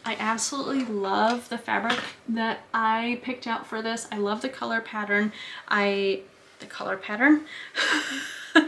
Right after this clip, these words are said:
I love the pattern, um, and I love that it's girly without being pink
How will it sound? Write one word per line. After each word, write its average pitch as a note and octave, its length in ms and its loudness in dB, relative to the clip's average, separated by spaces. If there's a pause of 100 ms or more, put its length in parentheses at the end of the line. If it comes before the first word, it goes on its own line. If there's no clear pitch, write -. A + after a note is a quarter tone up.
(440)
I C4+ 120 6
love C4 260 4
the G#3 140 2
pattern, E4 680 4 (400)
um, F#3+ 800 2 (420)
and G3+ 1040 2 (360)
I A#3+ 60 -8
love C4+ 200 0
that D4+ 100 2
it's - 420 -4 (1600)
girly D4 520 0
without B3 440 -2
being A3 760 0 (260)
pink - 420 -4